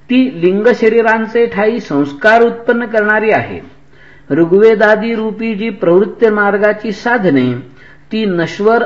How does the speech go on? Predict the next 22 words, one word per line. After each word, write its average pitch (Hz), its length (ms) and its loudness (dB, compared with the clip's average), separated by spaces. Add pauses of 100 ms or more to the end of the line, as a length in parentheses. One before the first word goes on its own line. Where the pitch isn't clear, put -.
अशा 202 280 0
शरीरांच्या 202 760 2
आश्रयाने 202 720 0
राहणारी 175 500 -2
आहेत. 135 420 2 (500)
आणि 165 200 -2
प्रयत्न 202 520 2
केला 208 300 0
असता 190 480 0 (380)
जिव्हाग्रावर 202 920 2
स्थिर 170 440 -6
होणारी 160 640 2 (520)
अतएव 180 500 2 (100)
नश्वर 170 420 -2
आहे. 101 260 -6 (640)
ब्रह्म 220 480 4 (500)
हे 196 180 4
जीवस्वरूपाने 208 1000 0
जरी 202 300 2
शरीरामध्ये 190 840 2
प्रकट 202 440 -4
होणारे 202 360 0